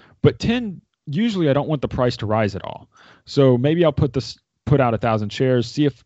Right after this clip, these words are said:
uh, wait a week. If no shares exchange, then I might lower my bid to below the most recent price and see if I can pull a volume out.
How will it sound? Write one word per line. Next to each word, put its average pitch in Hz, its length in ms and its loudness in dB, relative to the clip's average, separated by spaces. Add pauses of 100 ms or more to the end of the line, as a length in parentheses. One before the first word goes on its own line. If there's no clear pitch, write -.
uh, 127 40 2
wait 117 280 2
a 123 60 -2
week. 110 400 -6 (160)
If 107 140 -6
no 135 200 4
shares 127 320 2
exchange, 101 720 -4 (300)
then 127 100 2
I 131 80 4
might 143 220 2
lower 127 300 4
my 120 200 0 (440)
bid 110 340 2
to 104 320 -2 (400)
below 117 640 4
the 98 140 -6
most 104 260 -6
recent 95 260 -10
price 92 360 -6
and 110 160 -10
see 135 160 -6
if 131 100 -6
I 120 80 0
can 110 160 -4
pull 113 640 0 (180)
a 107 120 0
volume 101 580 0
out. - 260 -18